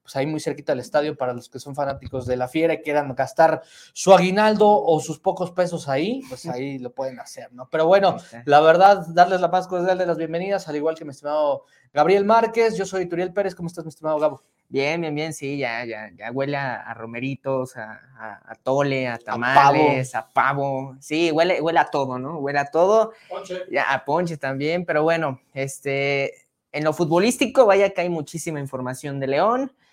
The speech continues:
Speaker 2: Ya está el primer refuerzo para el equipo Esmeralda, ya está casi amarrado, aunque, bueno, va en buen puerto las negociaciones y parece que en las próximas horas, pues, se cerrará por completo. Y tú, hablamos de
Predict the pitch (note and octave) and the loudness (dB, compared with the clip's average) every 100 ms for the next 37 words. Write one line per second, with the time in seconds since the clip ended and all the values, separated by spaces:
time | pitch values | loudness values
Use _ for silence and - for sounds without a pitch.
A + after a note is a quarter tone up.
0 | _ _ B2+ C#3 E3 F3 F3+ - E3 E3+ | _ _ -16 0 2 2 0 -2 0 0
1 | E3 C#3 D3 D3+ C#3 - D#3 E3+ E3+ D#3+ | -4 -4 -2 -2 -4 -2 2 2 0 -4
2 | C3+ C3 C3 B2+ B2 D3+ D3 C#3+ B2+ B2+ | -4 -2 -2 -4 -6 -8 -4 -4 -2 -4
3 | C3 D#3 F#3 F#3 C#3+ C3 C3 C3+ C3 - | -2 -2 0 -2 -2 -4 -6 -6 -8 -6
4 | C3+ D3 - D3 C#3 C3+ C#3 C#3+ F3 F3+ | -6 -6 -8 -4 -4 -4 -4 -4 -6 -8
5 | _ _ _ _ C3 D#3 D#3 F#3 F3+ C#3 | _ _ _ _ -4 -4 -2 -2 -2 -2
6 | D3+ D3 A#2+ C3 C#3+ D#3+ D#3 D3+ D3 D3 | -4 -4 -4 -4 -4 -4 -2 -2 -2 -4
7 | D3 D3+ C3+ C3+ B2+ C3 C3+ C#3 D3 B2+ | -4 -4 -2 -4 -4 -6 -8 -8 -6 -6
8 | A#2+ C3+ C3 A#2+ - A#2+ C3 A#2+ A2+ C3 | -6 -6 -10 -10 -8 -10 -8 -10 -8 -10
9 | C3 A2 B2 - A#2+ B2 C3 C3+ C3 B2+ | -10 -14 -14 -6 -2 0 0 -4 -8 -6
10 | C#3 D3 D3 D3 D3+ D#3 C3 C3 C#3 C#3+ | -4 -4 -2 -2 -2 -2 -2 -2 -4 -4
11 | C3 B2+ C#3+ D#3 | -4 -2 -2 -2